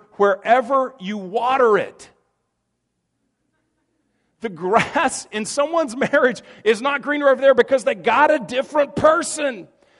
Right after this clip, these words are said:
The grass becomes green when you water it. That is, if I can interpret what he's saying, what I think he means, it, that is when God changes me, not replaces her or him.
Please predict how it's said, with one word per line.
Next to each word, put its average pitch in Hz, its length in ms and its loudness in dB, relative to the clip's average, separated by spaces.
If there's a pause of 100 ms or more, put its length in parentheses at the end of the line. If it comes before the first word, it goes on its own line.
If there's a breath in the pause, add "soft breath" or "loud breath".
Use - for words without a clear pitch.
(200 soft breath)
The 233 100 0
grass 277 380 2
becomes 262 400 -6
green 262 400 -4
when 240 160 -6
you 240 100 -6
water 247 400 2
it. 151 220 -8
That 247 260 0
is, 147 540 -4
if 151 120 -10
I 175 80 -2
can 175 140 -6
interpret 165 420 -8
what 156 120 -4
he's 147 120 -10
saying, 170 220 -8
what 151 140 -2
I - 40 -2
think 240 220 -12
he 165 100 -12
means, 127 380 -8 (380 soft breath)
it, 175 260 -4
that 233 260 0
is 180 440 -2 (220 soft breath)
when 196 280 -4
God 247 500 0
changes 208 640 -8
me, 185 840 -6
not 240 320 2
replaces 220 720 -4
her 202 440 2
or 185 260 -2
him. 214 540 -4